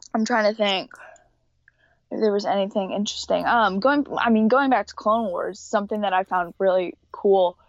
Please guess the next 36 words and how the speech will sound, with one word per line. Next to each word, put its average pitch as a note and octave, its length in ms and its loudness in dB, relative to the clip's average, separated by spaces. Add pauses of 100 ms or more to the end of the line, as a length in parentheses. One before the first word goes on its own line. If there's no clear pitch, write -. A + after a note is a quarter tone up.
(280)
um, F3 340 2
and F#3 160 -4
that F3+ 260 0
I - 60 0
don't A3+ 180 2
think A3+ 160 2
as A3+ 140 4
many G#3 200 0
people G3 240 -2
are G3 100 4
talking G3 380 -2
about, G#3 380 2
and - 100 -6
I G3 100 -4
think F#3+ 180 -6
it's G#3+ 140 -8
something F#3 280 -4
that's - 320 -10
a G3 80 2
little F3+ 320 2
bit G3 200 -2
groundbreaking, F#3+ 720 0
especially F#3+ 440 0
for, F3+ 480 0 (440)
um, G#2+ 420 -2 (760)
that G#3+ 240 2
show, A3 420 2
is F#3+ 140 -6
that F#3 160 -2
they, F#3 160 -6 (120)
they G3+ 120 2
put G#3 220 0
Ray F#3 200 2
Park G3+ 340 -2
in F#3 180 -6
mocap F#3+ 460 2